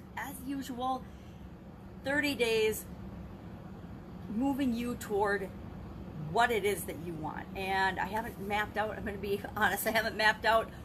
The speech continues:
all of the details of this particular challenge. We'd love to know in the comments below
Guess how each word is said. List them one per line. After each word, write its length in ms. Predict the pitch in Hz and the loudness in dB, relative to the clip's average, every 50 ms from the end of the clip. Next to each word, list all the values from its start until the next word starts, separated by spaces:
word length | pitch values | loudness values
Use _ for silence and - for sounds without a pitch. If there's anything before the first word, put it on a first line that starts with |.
| - - - - | -12 -12 2 8
all 300 | - 226 233 240 - - - | 10 10 10 10 6 2 2
of 320 | 226 214 208 208 - - | 4 4 4 2 0 -6
the 60 | 190 196 | -10 -8
details 460 | 196 220 220 - - 247 220 214 196 | -8 -8 -8 -4 -2 -2 -2 -2 -2
of 140 | - 175 165 | -6 -6 -4
this 160 | 208 208 202 | -4 -4 -4
particular 480 | - - - 247 240 - 214 202 208 | -6 -8 -8 -8 -6 -4 -4 -4 -4
challenge. 320 | 196 - 233 214 220 220 214 - - - - - | -4 -2 0 0 0 0 -4 -8 -12 -12 -8 -4
We'd 120 | 226 214 | -2 -2
love 240 | 208 214 240 269 269 | 2 8 8 8 8
to 100 | - 277 | 8 0
know 100 | 262 262 247 | -2 -2 -4
in 40 | |
the 80 | 220 196 | -6 -4
comments 320 | 196 214 208 202 196 190 | 2 2 2 2 2 -2
below 380 | - - 208 202 196 175 170 - | -4 -4 -2 0 0 0 -2 -4